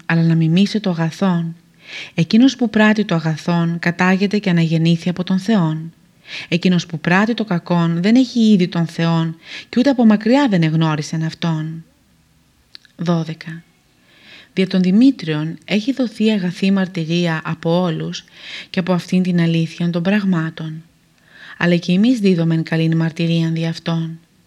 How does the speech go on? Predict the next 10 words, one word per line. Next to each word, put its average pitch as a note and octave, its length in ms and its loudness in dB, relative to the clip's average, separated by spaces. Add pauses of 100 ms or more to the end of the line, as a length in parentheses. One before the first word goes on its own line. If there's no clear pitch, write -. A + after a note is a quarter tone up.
(500)
Και F#3+ 120 -4
ξεύρετε B3+ 500 -2
εκ - 140 -6
πείρας D#3+ 600 -2
ότι E3 160 -4
η E3+ 40 0
μαρτυρία E3 540 0
μας D#3+ 320 -6
είναι F3 220 0
αληθής. E3+ 720 -4